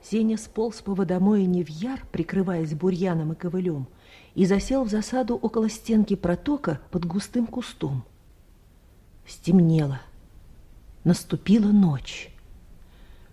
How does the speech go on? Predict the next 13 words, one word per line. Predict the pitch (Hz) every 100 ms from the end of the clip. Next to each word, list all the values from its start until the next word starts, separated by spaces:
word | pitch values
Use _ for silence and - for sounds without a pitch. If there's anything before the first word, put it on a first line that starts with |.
| -
Во | 147 160
враг | 170 190 202 - - - -
спустилась | - 170 - 185 185 175 160
мутная | 156 196 - 175 175
пелена | 175 165 160 170
тумана. | 170 170 156 135 127 - - - - - - - - - -
Самого | 180 185 208
тумана | 254 254 240 240
не | 233 262
было | 175 156
видно | 147 156 151
в | 151
темноте, | - 160 160 - 277